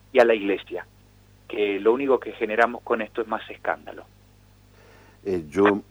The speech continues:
Speaker 2: quiero agradecerte profundamente porque no quise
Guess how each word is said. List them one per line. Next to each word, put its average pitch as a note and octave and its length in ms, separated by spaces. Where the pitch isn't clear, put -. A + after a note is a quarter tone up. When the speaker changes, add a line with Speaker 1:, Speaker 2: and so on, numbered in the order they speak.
Speaker 2:
quiero G2+ 320
agradecerte F2+ 600
profundamente G2 720
porque F2 280
no D#2+ 180
quise F#2+ 560